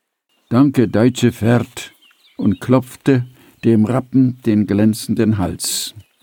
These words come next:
Da sah ich, Trakehnen lebt.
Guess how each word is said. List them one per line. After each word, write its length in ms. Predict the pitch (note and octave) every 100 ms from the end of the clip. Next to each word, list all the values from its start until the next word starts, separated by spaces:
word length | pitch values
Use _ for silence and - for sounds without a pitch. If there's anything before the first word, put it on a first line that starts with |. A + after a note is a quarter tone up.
| _ _ _ _
Da 320 | B2+ D#3+ F3+ F3+
sah 420 | C3+ D3+ A2+ F#2+
ich, 580 | F2+ D#2+ - - - _ _ _ _ _ _ _
Trakehnen 760 | - G2+ - C#3+ D#3 D3+ C#3+ A#2+
lebt. 680 | G#2 F2+ - - - -